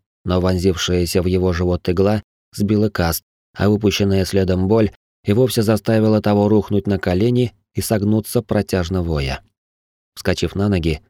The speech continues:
сходу призвал щиты, тратя последнюю ману, и метнул их в практически неподвижную мишень.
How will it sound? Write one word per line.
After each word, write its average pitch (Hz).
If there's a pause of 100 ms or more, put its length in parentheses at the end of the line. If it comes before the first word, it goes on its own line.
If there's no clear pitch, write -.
(120)
сходу 104
призвал 98
щиты, 104 (300)
тратя 110
последнюю 101
ману, 98 (300)
и 110
метнул 131
их 127
в -
практически 110
неподвижную 95
мишень. 76